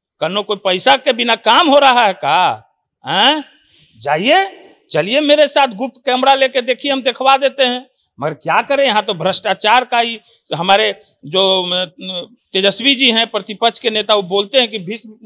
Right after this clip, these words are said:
भीष्म पितामह होल हैं, ये तो बाण के सजिया पर सोए हुए हैं। एक बाण आरसीपी सिंह का,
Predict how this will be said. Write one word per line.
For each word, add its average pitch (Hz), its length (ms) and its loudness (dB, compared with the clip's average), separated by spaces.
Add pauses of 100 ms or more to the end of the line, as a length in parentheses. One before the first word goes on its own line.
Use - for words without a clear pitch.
(140)
भीष्म 208 320 -10
पितामह 202 440 2
होल 185 240 2
हैं, 196 220 -8 (320)
ये 202 60 -10
तो 208 120 -6
बाण 185 380 -2
के 254 120 -8
सजिया 233 420 -2
पर 311 160 0
सोए 220 260 2
हुए 139 240 -4
हैं। 117 200 -18 (280)
एक 240 220 -6
बाण 226 260 0
आरसीपी 214 480 -2
सिंह 240 240 -14
का, 233 260 -6